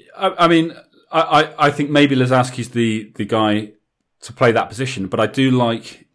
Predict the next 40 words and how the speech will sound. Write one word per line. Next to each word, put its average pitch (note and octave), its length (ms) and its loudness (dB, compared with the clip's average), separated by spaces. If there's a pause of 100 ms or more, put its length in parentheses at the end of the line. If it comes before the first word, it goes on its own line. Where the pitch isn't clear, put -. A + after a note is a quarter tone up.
(200)
the - 120 -16
two B2 220 -4
playmakers G#2+ 580 -2
either G#2+ 260 -4
side G#2 320 0
of G2+ 80 -2
a G#2+ 40 -6
bit A2 180 -4
more G#2+ 100 -6
of G2 60 -6
a G2+ 40 -8
crash - 300 -6
ball G2+ 200 -6
man. G2 360 -4 (300)
However, A#2 320 2
as G#2+ 220 -2
you G#2+ 80 -2
say, G#2 280 0
Manu G#2+ 320 0
is G2 160 -2
a G2+ 40 -12
thirteen. G#2+ 640 -4 (380)
This C#3+ 180 -6
is C#3 100 -6
maybe C#3+ 240 2
another B2+ 260 2
reason B2 440 0
why G2 400 -2 (240)
Manu G#2+ 320 0
is F#2 100 -6
better G2 240 -2
suited - 400 -8
to - 80 -16
coming G2 260 -6
in, F2+ 280 -6
coming A2 260 -4
on F#2+ 240 -4
from G2 180 -8
the F2+ 80 -6
bench, F#2+ 520 -4